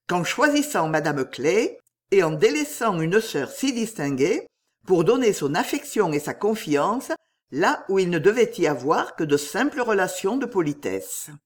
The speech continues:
Lady Russell considérait madame Clay comme une amie dangereuse et d'une position inférieure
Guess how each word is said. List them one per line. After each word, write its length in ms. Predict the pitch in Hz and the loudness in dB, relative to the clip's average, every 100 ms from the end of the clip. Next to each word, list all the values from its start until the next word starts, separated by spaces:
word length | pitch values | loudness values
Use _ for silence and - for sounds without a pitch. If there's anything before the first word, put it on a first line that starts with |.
| _ _ _ _ _ _ _ _ _ _ | _ _ _ _ _ _ _ _ _ _
Lady 400 | 127 220 294 285 | -2 0 2 2
Russell 580 | 220 185 - 160 220 - | 2 0 -2 0 0 0
considérait 560 | 185 170 190 165 180 196 | -4 -4 -2 0 0 0
madame 400 | 135 143 135 127 | 0 0 -2 -4
Clay 480 | 120 147 220 415 - _ - | 0 2 2 0 -6 _ -2
comme 180 | 185 175 | 0 2
une 140 | 170 | 0
amie 220 | 226 202 | -2 -2
dangereuse 800 | 135 196 254 180 123 147 202 269 294 - _ - | 0 0 0 -2 0 0 0 -2 -10 -18 _ 0
et 80 | |
d'une 220 | 208 214 151 | 2 -2 -4
position 640 | - 262 240 226 247 311 | -2 -4 -4 -4 -2 -2
inférieure 760 | 214 - 165 143 123 113 120 | -2 -2 -4 0 0 -2 -6